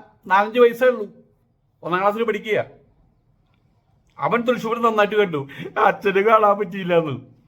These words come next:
അതെന്തത്? അച്ഛൻ ജനക്കൂട്ടത്തിനിടയിൽ അച്ഛന് കാണാൻ പറ്റിയില്ല, എനിക്ക് കാണാൻ പറ്റി. അത് നിനക്ക് കാണാൻ പറ്റിയ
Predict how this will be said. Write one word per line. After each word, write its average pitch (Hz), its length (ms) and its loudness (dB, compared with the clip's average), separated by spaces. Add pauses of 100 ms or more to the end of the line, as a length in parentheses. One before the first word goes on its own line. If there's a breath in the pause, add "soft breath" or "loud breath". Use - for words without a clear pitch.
(1500)
അതെന്തത്? 233 440 2 (4000)
അച്ഛൻ 226 320 2 (1120)
ജനക്കൂട്ടത്തിനിടയിൽ 226 760 0
അച്ഛന് 247 300 -4
കാണാൻ 233 260 2
പറ്റിയില്ല, 202 360 -4
എനിക്ക് 202 240 -4
കാണാൻ 214 240 2
പറ്റി. 170 240 -8
അത് 220 160 -2
നിനക്ക് 190 260 -4
കാണാൻ 220 200 0
പറ്റിയ 208 200 -2